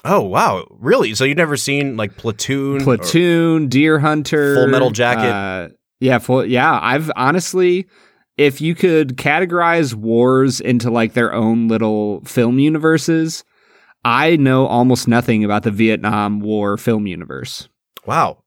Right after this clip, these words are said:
Speaker 1: Okay, so I think this is an interesting place for you to kind of start that, that look into the universe then, because, you know, this movie, Brad, is in some ways, I think,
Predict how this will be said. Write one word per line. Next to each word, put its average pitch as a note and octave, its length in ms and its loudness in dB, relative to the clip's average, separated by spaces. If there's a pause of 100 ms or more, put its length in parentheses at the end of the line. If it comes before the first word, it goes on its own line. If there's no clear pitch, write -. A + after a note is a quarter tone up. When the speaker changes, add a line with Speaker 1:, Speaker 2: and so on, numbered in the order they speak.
(120)
Speaker 1:
Okay, A3 340 2
so G3+ 300 0 (420)
I G#3 80 0
think E4+ 160 -2
this F#4 140 0
is A#3 100 2
an F3 80 0
interesting E3+ 500 0
place - 280 0
for A#2+ 100 -8
you A#2+ 140 -2
to A#2 80 -2
kind B2 240 -4
of F#2 100 -6
start - 520 0
that, G2 400 -2 (120)
that G2+ 340 -2
look A2+ 360 -4
into A2+ 260 -4
the F#2 80 -2
universe F2 520 -4
then, F2 260 -4
because, G#2+ 520 -2 (600)
you G#3+ 100 0
know, A#3 80 2
this C4+ 220 0
movie, B3 300 0
Brad, C#3 440 0 (220)
is E3 560 2 (280)
in F#3+ 160 2
some C#4 400 0
ways, F#3 280 4
I C#3 140 0
think, D3 380 -4